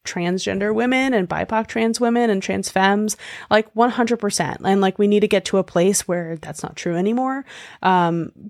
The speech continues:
but I, I really think just, uh, incremental change. <laughs> And we gotta, we gotta, there's, there's gotta be a mechanism for getting to that place where that's not a problem anymore. And, um, I don't think that that's necessarily going to be a smooth or easy journey.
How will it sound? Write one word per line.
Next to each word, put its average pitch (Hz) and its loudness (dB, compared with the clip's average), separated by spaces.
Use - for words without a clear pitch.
but 180 4
I, - 0
I - 0
really 190 2
think 190 -2
just, - -4
uh, - -12
incremental 240 2
change. 190 0
<laughs> 254 2
And 226 2
we 240 2
gotta, 240 4
we 240 0
gotta, 240 2
there's, 226 2
there's 220 0
gotta 262 4
be 214 0
a 190 0
mechanism 190 0
for 185 -4
getting 185 2
to 180 2
that 151 -2
place - -2
where 180 0
that's 165 -4
not 156 0
a 117 -2
problem - -6
anymore. 123 -4
And, 160 2
um, 165 -2
I 185 2
don't 175 2
think 185 2
that 175 0
that's 165 2
necessarily 175 2
going 170 2
to 180 0
be 165 2
a 151 2
smooth 180 4
or 175 2
easy 156 0
journey. 190 -2